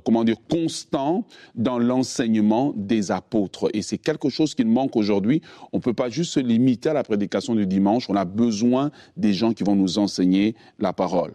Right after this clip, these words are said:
Alors, le dernier, je veux pas trop traîner dessus, la pratique du péché. Si vous êtes un professionnel dans le péché, eh bien, dans un certain type de péché, ça va empêcher juste la parole, en fait, de, de vous imprégner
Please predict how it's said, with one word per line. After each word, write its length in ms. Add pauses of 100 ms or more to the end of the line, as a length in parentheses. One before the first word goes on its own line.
Alors, 280
le 120
dernier, 380
je 100
veux 80
pas 160
trop 160
traîner 280
dessus, 400 (340)
la 220
pratique 480
du 100
péché. 480
Si 140
vous 120
êtes 140
un 80
professionnel 580
dans 120
le 140
péché, 420 (580)
eh 80
bien, 240
dans 220
un 60
certain 300
type 200
de 80
péché, 380
ça 120
va 100
empêcher 400
juste 240
la 120
parole, 340
en 80
fait, 300
de, 180
de 160
vous 260
imprégner 680